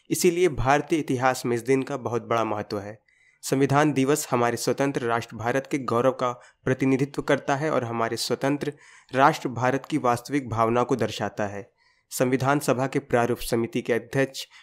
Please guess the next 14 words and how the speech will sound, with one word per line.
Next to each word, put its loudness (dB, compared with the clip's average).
डॉक्टर 4
भीमराव 4
अंबेडकर 0
के -4
एक -2
सौ -2
पच्चीसवें -2
जयंती 0
वर्ष -2
के -4
रूप 0
में -2
प्रथम -4
बार 0